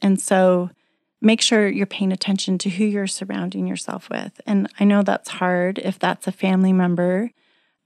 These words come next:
but really trying to redirect them or just say, when they start being like that, arrogant, you're going to leave the room and you're not going to listen to them. Um, so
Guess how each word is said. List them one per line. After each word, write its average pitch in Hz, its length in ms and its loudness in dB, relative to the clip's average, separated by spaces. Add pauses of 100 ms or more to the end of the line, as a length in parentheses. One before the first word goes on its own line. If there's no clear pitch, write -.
(120)
but 190 220 2
really 208 260 4
trying 190 480 -2
to 180 640 -2 (420)
redirect 196 720 0
them 202 440 2 (100)
or 196 120 4
just 190 260 -4
say, 196 520 -4 (440)
when 202 140 2
they 196 140 2
start - 400 -4
being 190 280 0
like 185 200 -6
that, 185 420 -6
arrogant, 190 600 -2 (440)
you're 185 140 -4
going 185 180 -2
to 190 80 -8
leave 185 220 -8
the 202 100 -4
room 240 400 2 (340)
and 190 100 4
you're 180 100 4
not 185 160 0
going 180 200 0
to - 80 -12
listen 185 300 -6
to 170 80 -10
them. - 360 -6 (840)
Um, 202 580 2
so 220 360 2